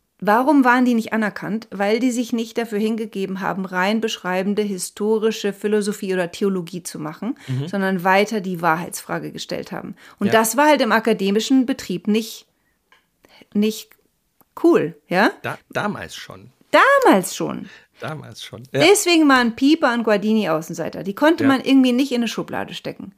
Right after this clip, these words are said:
Speaker 2: Mhm.
Speaker 1: So, die sind ihrem Gewissen treu geblieben. Die haben die
Speaker 2: Guardi-,
Speaker 1: einzige Frage
Speaker 2: Guardini war dann in München, ne?
Speaker 1: Mhm.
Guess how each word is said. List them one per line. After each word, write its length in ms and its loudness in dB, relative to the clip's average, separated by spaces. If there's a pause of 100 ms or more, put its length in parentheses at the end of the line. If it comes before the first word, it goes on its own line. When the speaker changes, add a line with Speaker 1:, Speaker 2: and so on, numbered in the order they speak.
Speaker 2:
Mhm. 200 -8
Speaker 1:
So, 160 6
die 100 0
sind 200 2
ihrem 180 0
Gewissen 340 -2
treu 220 -2
geblieben. 420 -2
Die 120 2
haben 140 2
die 60 -2
Speaker 2:
Guardi-, 180 4
Speaker 1:
einzige 260 0
Frage 140 0
Speaker 2:
Guardini 460 0
war 140 2
dann 160 0
in 140 0
München, 540 -2
ne? 200 -4 (100)
Speaker 1:
Mhm. 300 4